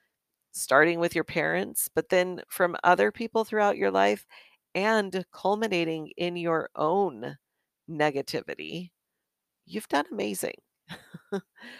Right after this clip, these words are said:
So I want you to take a minute and just recognize that, that you've done the best you could do.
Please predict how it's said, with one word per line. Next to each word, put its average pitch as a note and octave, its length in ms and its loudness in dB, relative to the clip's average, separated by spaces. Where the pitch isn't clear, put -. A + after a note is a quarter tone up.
So A3+ 460 6
I G3+ 100 6
want A#3 220 4
you C4+ 80 -2
to C4+ 100 -2
take - 300 -4
a E3 60 -4
minute D3+ 340 -2
and F3+ 200 -4
just G3 220 -4
recognize F3+ 760 -2
that, - 320 0
that E3 120 -4
you've G3 260 -6
done F#3+ 200 2
the F#3+ 80 -2
best F3 280 2
you F3 120 -4
could - 140 -12
do. F3+ 260 -2